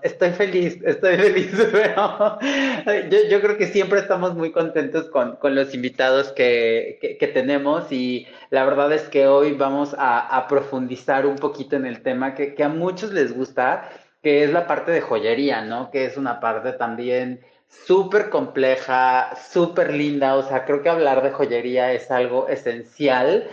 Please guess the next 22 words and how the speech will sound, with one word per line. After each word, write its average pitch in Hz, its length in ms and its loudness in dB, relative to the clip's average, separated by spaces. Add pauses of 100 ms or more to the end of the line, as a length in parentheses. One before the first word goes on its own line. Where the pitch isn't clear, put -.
(240)
Nosotros 139 420 -2
como 117 260 -2
stylist 139 640 0
muchas 147 380 -4
veces 135 340 -2
el 120 160 0
accesorio 151 960 0
literal, 131 520 0
o 135 60 0
sea, 131 160 -4
el 117 100 0
arete, 143 720 0 (260)
la 127 280 2
pulsera, 143 720 0
lo 139 200 2
que 127 80 -2
sea, 135 520 2
nos 131 280 -6
puede 151 560 2
salvar 147 560 2
un 202 180 0
look 233 440 2